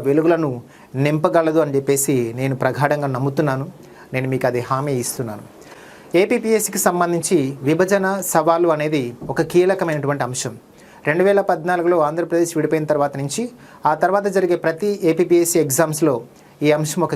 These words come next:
కీలకమైనటువంటి అంశంగా ఉంది. అయితే చాలామంది అభ్యర్థులకు ఇప్పటికీ కూడా ఈ అంశం ఒక రకమైనటువంటి చిక్కుముడిలాగే ఉంది. ఎలా చదవాలో తెలియక, ఏమి చదవాలో తెలియక, ఏ విధంగా చదవాలో తెలియక అభ్యర్థులందరూ,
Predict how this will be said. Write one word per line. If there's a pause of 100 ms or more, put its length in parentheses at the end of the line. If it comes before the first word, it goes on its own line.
కీలకమైనటువంటి
అంశంగా (100)
ఉంది. (420)
అయితే (100)
చాలామంది
అభ్యర్థులకు
ఇప్పటికీ
కూడా (360)
ఈ
అంశం (520)
ఒక (100)
రకమైనటువంటి (480)
చిక్కుముడిలాగే
ఉంది. (520)
ఎలా (100)
చదవాలో
తెలియక, (400)
ఏమి
చదవాలో (100)
తెలియక, (480)
ఏ (120)
విధంగా
చదవాలో
తెలియక (560)
అభ్యర్థులందరూ,